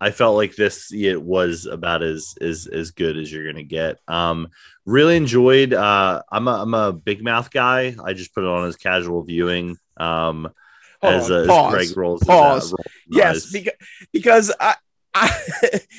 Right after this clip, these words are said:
Speaker 2: it's so funny that you say this because I saw a tweet from, like, Netflix or, or, like, Netflix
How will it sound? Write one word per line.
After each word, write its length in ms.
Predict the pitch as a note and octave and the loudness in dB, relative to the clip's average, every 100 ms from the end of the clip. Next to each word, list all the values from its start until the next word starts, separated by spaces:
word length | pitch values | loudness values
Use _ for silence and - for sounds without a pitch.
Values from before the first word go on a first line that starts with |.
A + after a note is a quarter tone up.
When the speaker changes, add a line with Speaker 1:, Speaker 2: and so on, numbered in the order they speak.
| F#3+ | -4
Speaker 2:
it's 160 | - - | -2 0
so 280 | - C4 E4 | 4 4 4
funny 320 | - A3 D3+ | 4 2 2
that 120 | C3+ | -2
you 120 | E3+ | -4
say 280 | F3 D3+ D#3 | -4 -2 0
this 300 | D#3+ F3+ - _ _ _ - | 2 0 -2 _ _ _ -8
because 280 | F#3+ G3+ | -2 0
I 100 | A3 | 0
saw 360 | G#3+ - A#3+ C4 | -2 -2 -2 0
a 80 | B3+ | -4
tweet 440 | - F3 F3+ - | -6 -10 -10 -8
from, 180 | A3+ E3+ | -4 0
like, 220 | C#3+ C3+ | 0 -2
Netflix 680 | D3 D#3+ E3 - F#3+ E3+ - | -2 0 0 0 -4 -4 -4
or, 120 | C3 - | -10 -4
or, 240 | F3 D3+ - | -4 -4 -8
like, 220 | C#3+ C#3 B2+ | -6 -6 -2
Netflix 460 | D#3+ - F3 D3 | -2 -2 -4 -6